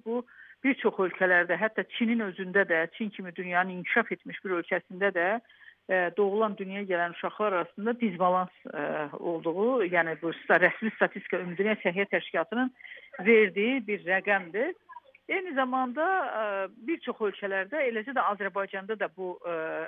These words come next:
belə bir, e, statistik, e, halın ma-, şahidi olmuşuq. Və keçən il, səhv eləmirəmsə, Təhsil naziri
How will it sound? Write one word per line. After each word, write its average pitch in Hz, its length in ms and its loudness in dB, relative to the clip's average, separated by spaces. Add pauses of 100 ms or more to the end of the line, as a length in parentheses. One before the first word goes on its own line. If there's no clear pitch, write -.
(220)
belə 185 260 -2
bir, 165 140 -6
e, 165 360 -2 (200)
statistik, - 640 -4
e, 175 380 0 (200)
halın 180 320 4
ma-, 165 140 -4 (100)
şahidi 185 300 4
olmuşuq. 175 540 -4 (380)
Və 302 80 6
keçən 320 480 -2
il, 233 100 -4
səhv 262 220 -4
eləmirəmsə, 233 640 0 (460)
Təhsil 247 320 -6
naziri 196 440 0